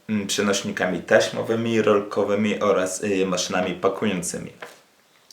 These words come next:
E, wysoki stopień, e, szczelności oraz specjalnie zaprojektowany, e, e, system chłodzenia,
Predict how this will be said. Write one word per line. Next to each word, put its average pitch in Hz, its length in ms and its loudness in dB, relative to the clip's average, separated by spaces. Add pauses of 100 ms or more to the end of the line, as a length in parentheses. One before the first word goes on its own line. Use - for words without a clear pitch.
(1000)
E, 101 240 10
wysoki 120 540 4
stopień, 113 480 4
e, 107 840 4 (200)
szczelności 113 920 6
oraz 98 300 6
specjalnie 110 560 2
zaprojektowany, 104 1400 2
e, 98 480 0 (1000)
e, 101 200 8
system 110 380 2
chłodzenia, 107 800 6